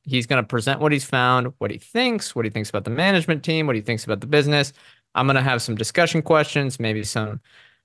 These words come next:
um, just questions in general, follow up, and then we're gonna conclude with, is Ryan buying Booking Holdings? I guess we don't wanna say that until the end, so people keep listening. But before we get into it,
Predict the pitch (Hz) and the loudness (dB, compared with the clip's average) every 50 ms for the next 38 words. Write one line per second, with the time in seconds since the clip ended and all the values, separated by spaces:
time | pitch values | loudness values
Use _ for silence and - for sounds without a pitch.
0 | _ - - - 113 107 101 101 101 101 101 101 98 98 98 98 98 - _ _ | _ -8 -4 0 0 2 0 0 -2 -2 -4 -4 -4 -6 -6 -8 -10 -12 _ _
1 | _ _ _ _ - - 135 120 - - 160 147 139 127 - 143 131 117 120 120 | _ _ _ _ -4 -2 -2 -2 2 4 4 4 4 4 2 2 2 2 2 2
2 | 113 - 147 147 143 139 139 135 135 131 123 - - 135 135 139 139 139 139 135 | 2 2 2 4 4 4 6 6 6 4 2 2 2 4 6 8 8 8 8 6
3 | 131 131 135 123 123 123 117 117 113 120 113 117 113 113 104 - - 147 143 143 | 4 2 2 0 0 2 2 2 2 2 2 0 0 -2 -2 2 4 6 6 6
4 | 131 120 117 123 120 117 117 - - - - - _ _ _ _ _ _ _ _ | 6 6 6 6 6 6 4 0 -8 -20 -20 -20 _ _ _ _ _ _ _ _
5 | _ - 131 131 127 120 113 113 120 120 120 120 120 120 117 117 107 117 117 113 | _ 2 4 6 6 4 2 2 2 4 4 4 4 4 2 2 2 2 2 4
6 | 113 110 110 113 110 107 104 - - 113 104 - 110 107 101 - 127 131 131 127 | 4 4 2 0 0 -2 -4 -2 -2 -2 0 0 0 -2 0 2 4 4 6 6
7 | 131 131 127 127 120 - - - - - - _ _ _ _ _ _ _ _ _ | 4 4 4 2 0 -2 -4 -8 -10 -14 -16 _ _ _ _ _ _ _ _ _
8 | _ _ _ _ _ _ _ _ _ _ - 120 113 117 110 107 - - 123 113 | _ _ _ _ _ _ _ _ _ _ -4 0 2 2 2 2 2 2 4 4
9 | 110 110 110 113 113 110 110 107 104 101 107 127 - _ - - - 135 123 110 | 4 4 4 4 4 4 4 4 4 2 0 -2 -6 _ -6 0 4 4 6 6
10 | 113 110 110 110 - 127 117 113 117 120 120 113 107 - 107 - 117 110 104 107 | 4 4 2 2 2 2 2 4 4 4 2 0 -2 -4 -2 0 0 0 0 -2
11 | 98 - - 123 113 107 110 120 135 131 - 160 156 156 151 147 - - - 127 | -4 -2 -2 -2 0 2 4 4 4 4 2 2 2 2 2 0 -2 0 0 0
12 | 113 - 123 110 - 160 165 165 170 165 160 156 143 - 156 156 165 160 - | 2 2 0 2 4 6 6 6 6 6 4 4 6 6 6 6 6 4 2